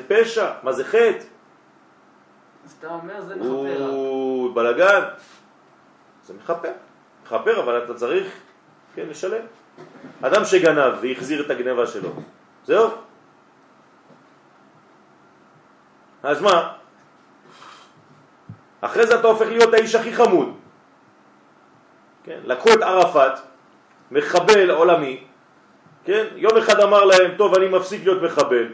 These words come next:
Speaker 1: נתנו לו פרס נובל לשלום. השם ירחם. תגיד לי, זה נורמלי?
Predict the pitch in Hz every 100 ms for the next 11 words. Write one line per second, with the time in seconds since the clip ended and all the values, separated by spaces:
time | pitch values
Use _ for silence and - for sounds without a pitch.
0 | - 147 208 226 220 214 214 - 247 247
1 | 214 147 - - _ _ _ _ _ _
2 | _ _ _ _ _ 143 170 214 226 208
3 | - - - _ _ _ _ _ - -
4 | 202 220 220 208 208 196 - - _ _
5 | _ _ _ _ _ _ _ _ _ _
6 | _ _ _ _ _ _ - - 113 160
7 | 147 127 117 127 160 170